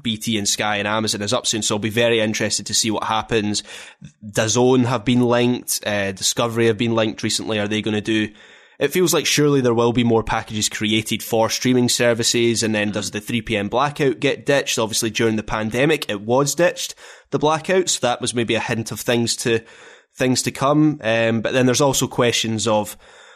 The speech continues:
are younger people watching less live soccer? Do we need to package this in a slightly different way? There is actually data out there that shows that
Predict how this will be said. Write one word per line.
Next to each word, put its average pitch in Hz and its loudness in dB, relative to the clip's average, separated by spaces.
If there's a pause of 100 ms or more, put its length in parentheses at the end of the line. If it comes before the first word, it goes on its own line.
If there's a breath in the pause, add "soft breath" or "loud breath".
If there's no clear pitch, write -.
(240 loud breath)
are 117 2
younger 123 2
people 127 0
watching 127 2
less 120 0
live 127 0
soccer? 123 0
Do 120 0
we 120 2
need 120 0
to - -10
package 135 -4
this 113 -2
in 107 -2
a 104 -2
slightly 113 -4
different 113 -4
way? 107 -2 (200 loud breath)
There 127 2
is 139 4
actually 131 2
data 120 0
out 113 0
there 110 0
that 107 -4
shows 120 2
that - -4